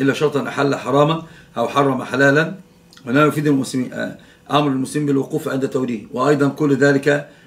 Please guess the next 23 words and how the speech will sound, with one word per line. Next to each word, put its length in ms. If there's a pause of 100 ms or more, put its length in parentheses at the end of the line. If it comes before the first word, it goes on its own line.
(140)
ي-، 40
ي-، 420
يوجهه 600
أصحاب 260
القول 260
الأول 200
أنه 240
على 100
المقارن. 400 (640)
<clears throat> 1800
والمواطأة 680
مواطأات، 560 (120)
مواطأة 500
على 280
الحيل 300
الر-، 600
الربوية، 640 (340)
الحيل 180
الربوية 280
محظ-، 200
محظورة، 640 (640)
و، 200
آه، 840